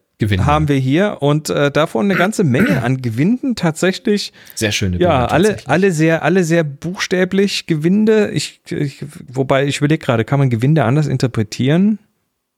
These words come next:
Speaker 1: Ja. Ist aber auch egal.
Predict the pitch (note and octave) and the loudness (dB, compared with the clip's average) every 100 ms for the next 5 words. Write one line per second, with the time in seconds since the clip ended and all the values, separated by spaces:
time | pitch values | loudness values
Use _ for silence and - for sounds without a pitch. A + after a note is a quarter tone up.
0 | - A#3 F#3 F2 E2 - - _ _ _ | -12 -6 -4 -2 -2 -4 -6 _ _ _
1 | _ _ _ _ _ _ _ _ _ _ | _ _ _ _ _ _ _ _ _ _
2 | _ _ _ _ _ _ _ _ - D#3 | _ _ _ _ _ _ _ _ -4 -2
3 | G#2+ G2+ G#2+ - D#2+ E2+ | -2 -2 -6 -6 -8 -10